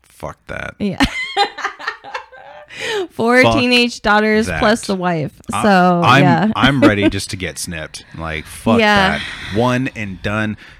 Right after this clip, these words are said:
Speaker 1: And she's awesome. There's no way that's happening twice. If I have another kid,
Speaker 2: No, it won't.
Speaker 1: they are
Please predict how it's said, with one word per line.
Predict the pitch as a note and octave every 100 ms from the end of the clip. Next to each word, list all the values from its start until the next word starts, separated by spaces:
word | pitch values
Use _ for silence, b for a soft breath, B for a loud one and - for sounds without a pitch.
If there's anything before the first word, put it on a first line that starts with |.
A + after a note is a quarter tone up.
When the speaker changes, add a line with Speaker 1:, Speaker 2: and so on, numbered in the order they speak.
| -
Speaker 1:
And | G2+ F2+ F2
she's | - C3+ A#2 -
awesome. | F#2+ F#2+ - G#2+ G#2
There's | E2
no | F#2+ G2+ A#2 A#2
way | A2 A2+
that's | G#2 G2+
happening | G2+ G2+ F#2
twice. | F2 F#2 F2+ F#2 -
If | F#2 G#2+
I | G2+
have | G2 F#2+
another | F#2 E2+
kid, | -
Speaker 2:
No, | G2 G2+
it | E3+
won't. | F3 F3+
Speaker 1:
they | A2
are | G2+